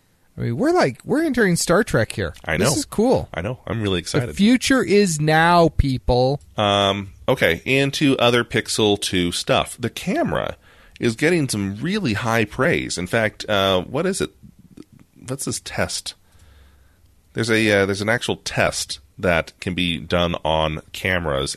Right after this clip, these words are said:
Speaker 2: and the Pixel two has just achieved the highest score ever of any mobile camera.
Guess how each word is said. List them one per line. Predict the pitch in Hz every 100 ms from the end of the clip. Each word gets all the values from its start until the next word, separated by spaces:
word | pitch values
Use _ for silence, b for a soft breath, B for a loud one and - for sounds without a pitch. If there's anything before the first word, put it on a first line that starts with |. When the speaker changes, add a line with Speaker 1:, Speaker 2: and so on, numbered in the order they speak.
| -
Speaker 2:
and | 87 80 82 -
the | -
Pixel | 127 - 107
two | - 117 90
has | 82
just | - 90 - -
achieved | - 95 87 -
the | - 78
highest | - 92 92 85 -
score | - - 85 80 -
ever | 87 80 71 60 B B B
of | 85 -
any | 92 87 85 76 - - - -
mobile | 95 78
camera. | 71 80 69 -